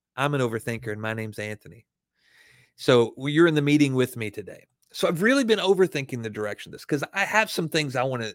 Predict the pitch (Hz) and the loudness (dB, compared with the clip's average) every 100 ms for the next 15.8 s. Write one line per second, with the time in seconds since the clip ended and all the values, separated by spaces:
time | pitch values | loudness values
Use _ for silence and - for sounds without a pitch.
0 | - 131 113 110 135 170 147 - 104 104 | -4 -4 -4 -2 0 4 2 0 -10 -10
1 | - - - - _ _ - 196 208 139 | -14 -20 -20 -20 _ _ -4 2 4 4
2 | 123 165 - _ _ _ _ _ - 147 | 0 -4 -12 _ _ _ _ _ 4 4
3 | 147 - 214 214 185 156 - 156 156 269 | 4 -4 0 2 2 0 0 4 6 4
4 | - - 143 135 131 - - 277 208 139 | 2 -4 0 0 0 -6 0 4 6 6
5 | 165 - _ _ 180 180 175 - 277 - | 2 -6 _ _ -8 -4 -2 -2 -4 -6
6 | - 190 180 - 175 143 143 123 104 113 | -6 -8 -8 -6 -6 -4 0 2 2 -2
7 | - _ - _ 160 165 170 - 196 214 | -8 _ -20 _ 0 2 0 -2 -2 0
8 | 185 160 156 160 160 - 147 127 117 113 | 0 0 0 -2 -4 -8 -6 -4 0 0
9 | - - 104 127 _ 143 160 180 175 226 | -2 -8 -8 -10 _ -8 -2 0 0 0
10 | - 185 - - 135 135 120 - _ _ | -2 -4 -4 -8 -4 -2 -2 -10 _ _
11 | _ _ _ _ _ _ _ _ - 135 | _ _ _ _ _ _ _ _ -10 -6
12 | 127 117 104 127 - - 123 107 98 101 | -2 -2 0 0 2 0 0 -4 -6 -4
13 | 123 156 - - 131 190 202 165 160 127 | -4 -6 -8 -6 0 2 4 4 2 0
14 | 135 156 135 117 117 113 - 160 156 151 | 0 0 2 0 -2 -4 -2 -2 0 -2
15 | 120 120 117 - 113 - 117 | 2 0 0 -4 -8 -8 -10